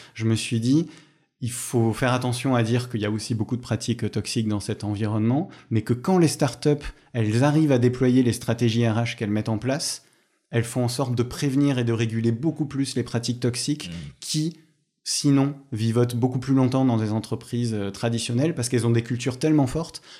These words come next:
Speaker 1: Quand un D R H ou un C E O prend la parole publiquement pour dire, « Nous, voilà notre stratégie, voilà les salaires chez nous, euh, voilà ces sujets-là », beaucoup plus difficile pour des managers en interne d'avoir des comportements toxiques puisque ça va être régulé par tout le monde qui va dire, « Ah bah non,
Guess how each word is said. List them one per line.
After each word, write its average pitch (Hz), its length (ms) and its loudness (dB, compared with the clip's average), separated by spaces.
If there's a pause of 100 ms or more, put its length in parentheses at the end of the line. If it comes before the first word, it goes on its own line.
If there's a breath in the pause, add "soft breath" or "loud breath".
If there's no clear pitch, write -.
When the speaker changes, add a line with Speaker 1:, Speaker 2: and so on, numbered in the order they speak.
Speaker 1:
Quand 147 180 4
un 123 140 6
D 120 120 6
R 127 120 4
H 135 180 0
ou 123 40 0
un 113 80 0
C 123 180 -4
E 131 40 2
O 139 60 0
prend 117 140 -6
la 104 100 -2
parole 110 240 -2
publiquement 127 540 0 (180 loud breath)
pour 110 160 -6
dire, « 120 200 0
Nous, 131 120 4
voilà 123 220 4
notre 120 180 4
stratégie, 120 480 0
voilà 120 240 0
les 107 100 0
salaires 120 360 -2
chez 131 160 0
nous, 131 300 4
euh, 120 40 -4 (220 loud breath)
voilà 113 160 0
ces 117 160 -2
sujets-là », 117 420 2 (220 loud breath)
beaucoup 175 260 0
plus 165 160 -2
difficile 147 480 -2
pour 123 160 0
des 120 80 4
managers 127 440 6
en 123 200 2
interne 135 460 2 (280 loud breath)
d'avoir 123 360 0
des 123 100 2
comportements 123 500 2
toxiques 127 400 -2
puisque - 220 -6
ça 123 120 0
va 120 80 4
être 120 200 0
régulé 139 440 4
par 120 200 -4
tout 127 80 -4
le 131 60 4
monde 170 120 0
qui 131 80 -12
va 123 60 -2
dire, « 120 120 -2
Ah 123 40 -4
bah 143 80 0
non, 180 160 0